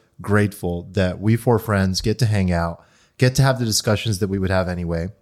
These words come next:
record them for you, and the fact that there is value to you at all and that it's making a difference in people's lives means a lot. So thank you. We're growing, and shit seems to be working, which is amazing, and it's thanks to you. So thanks for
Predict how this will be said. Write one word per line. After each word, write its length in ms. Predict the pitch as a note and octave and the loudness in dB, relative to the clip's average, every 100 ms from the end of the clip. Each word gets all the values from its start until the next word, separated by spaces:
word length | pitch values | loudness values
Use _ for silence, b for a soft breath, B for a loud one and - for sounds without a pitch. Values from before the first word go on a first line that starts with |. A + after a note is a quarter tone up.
| _ _ _ _ - | _ _ _ _ -4
record 420 | A#2 A2 B2+ C3+ B2 | 0 2 4 4 4
them 200 | G#2+ G2+ | 0 0
for 240 | F#2 F2 | -2 -2
you, 300 | E2+ F2 G2 b b b | -2 -4 -6 b b b
and 120 | A2 | 0
the 60 | G#2 | 2
fact 280 | - A#2+ A#2+ | 4 2 2
that 140 | G#2+ | -2
there 220 | G#2+ G#2 | 0 0
is 140 | G#2 F2+ | 0 -2
value 600 | F2 A2 A#2+ G2+ F2 F2+ | 2 4 4 2 0 -2
to 160 | - | -2
you 280 | F#2+ F2+ E2+ - | -2 0 -2 0
at 260 | A2 - - | 0 0 -2
all 440 | A2 G#2 E2+ F2 b b b | 2 2 0 -4 b b b
and 140 | A2 | 2
that 80 | G#2 | 4
it's 140 | F#2+ | 4
making 300 | A2+ A#2 A#2+ | 2 2 2
a 40 | G2 | 0
difference 340 | G#2+ A#2 G2+ | 0 0 0
in 80 | F2 | -2
people's 260 | G2 F#2+ F2+ | -2 -2 2
lives 340 | F2+ F#2 E2+ | 4 2 0
means 340 | F#2 F2 E2+ - | -2 0 -2 -4
a 120 | G2 | -6
lot. 440 | F2+ E2+ F2 D#2 - | -6 -2 -2 -2 -4
So 560 | - - F#2+ F2+ F2+ - | -2 2 4 2 0 0
thank 280 | A2 A2 G2 | 2 2 0
you. 120 | E2 | -2
We're 140 | F#2 | -2
growing, 680 | F#2 G#2 A2+ B2+ C3+ C#3 D3 B B B B | -4 0 4 4 4 2 -2 B B B B
and 160 | G2+ - | 0 2
shit 280 | - G3 | 4 4
seems 200 | - G3+ F#3 | 4 2 2
to 80 | |
be 120 | C#3+ C3 | 2 4
working, 720 | A2+ B2+ D3+ E3 E3 E3+ D#3+ | 4 4 4 2 2 2 -2
which 200 | B2 - | -4 -4
is 100 | F#2+ | -4
amazing, 600 | G2+ G#2 A#2+ B2 C3+ C#3 | -2 2 4 4 2 0
and 140 | G#2+ G2 | -2 -2
it's 160 | F#2 | -2
thanks 260 | - A2 G#2+ | 0 -2 -2
to 120 | - | -6
you. 300 | F2+ F#2+ A2 | -2 2 2
So 160 | G#2+ A2 | 0 -4
thanks 240 | G#2+ G#2 | -4 -4
for 280 | - F#2+ | -2 -2